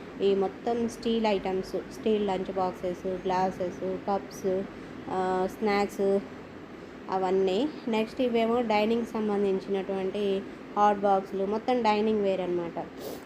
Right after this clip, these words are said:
ఈ మా నానినేమో తనకి ట్రేస్ కావాలని చూస్తున్నాడు. ఆ, చూశాడు కానీ దొరకలేదన్నమాట. మళ్ళీ నేను కూడా చూస్తున్నాను ఇక్కడ ఏమైనా ఉన్నాయేమో అని. ఆ, డిఫరెంట్ డిఫరెంట్ ప్లాస్టిక్ ఐటమ్స్, కంటైనర్స్, నెట్ బాస్కెట్లు,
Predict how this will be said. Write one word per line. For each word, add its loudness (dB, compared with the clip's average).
ఈ 4
మా 2
నానినేమో 4
తనకి 2
ట్రేస్ 0
కావాలని 4
చూస్తున్నాడు. -2
ఆ, 2
చూశాడు 4
కానీ 2
దొరకలేదన్నమాట. 2
మళ్ళీ 4
నేను 4
కూడా 2
చూస్తున్నాను 0
ఇక్కడ 0
ఏమైనా 2
ఉన్నాయేమో 2
అని. 0
ఆ, 4
డిఫరెంట్ 2
డిఫరెంట్ 0
ప్లాస్టిక్ 0
ఐటమ్స్, 0
కంటైనర్స్, 0
నెట్ 0
బాస్కెట్లు, 0